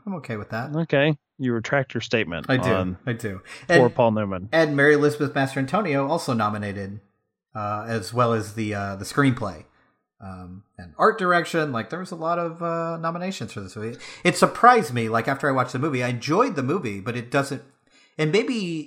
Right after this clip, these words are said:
Speaker 1: times have just changed since the eighties. Like, it doesn't, I feel like there's much more of an awards hungry mentality
Speaker 2: Hey, look,
Speaker 1: now.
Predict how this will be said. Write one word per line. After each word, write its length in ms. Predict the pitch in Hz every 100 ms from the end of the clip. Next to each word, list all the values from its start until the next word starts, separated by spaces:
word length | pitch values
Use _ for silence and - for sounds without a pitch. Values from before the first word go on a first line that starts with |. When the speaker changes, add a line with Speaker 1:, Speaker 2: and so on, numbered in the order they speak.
| -
Speaker 1:
times 300 | - 160 147
have 100 | 135
just 240 | 135 -
changed 460 | 147 110 92 95 -
since 260 | 107 -
the 160 | - 101
eighties. 340 | 104 92 90
Like, 140 | 113 113
it 80 | -
doesn't, 380 | 131 127 120 - - -
I 60 |
feel 180 | 131 156
like 180 | 151 135
there's 220 | 131 107
much 240 | 127 131 120
more 360 | 120 123 123
of 240 | 113 113 113
an 380 | 110 104 101 101
awards 600 | 110 104 113 127 120 117
hungry 920 | - 143 139 131 131 135 135 131 127 _ _ _ _
mentality 800 | 131 120 113 107 147 180 220 220
Speaker 2:
Hey, 120 | 151
look, 200 | 185 226
Speaker 1:
now. 320 | 170 190 240